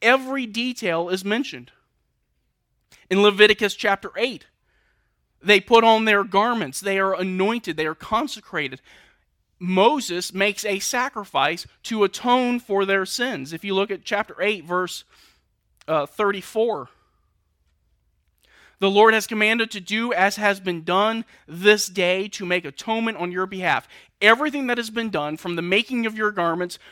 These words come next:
right down to the consecration, has been done because God commanded it. Now look at verse thirty-five of chapter eight. "At the doorway of the tent of meeting, moreover, you shall remain day and night for seven days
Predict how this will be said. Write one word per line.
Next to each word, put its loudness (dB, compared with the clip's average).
right 2
down 0
to -4
the -12
consecration, -6
has -10
been -6
done 0
because -8
God -2
commanded -6
it. -16
Now 2
look -4
at -8
verse -2
thirty-five -4
of -14
chapter -4
eight. -6
"At 2
the -4
doorway 6
of 0
the -4
tent -6
of -12
meeting, -4
moreover, -4
you -6
shall -2
remain -2
day 2
and -2
night -2
for -16
seven -4
days -8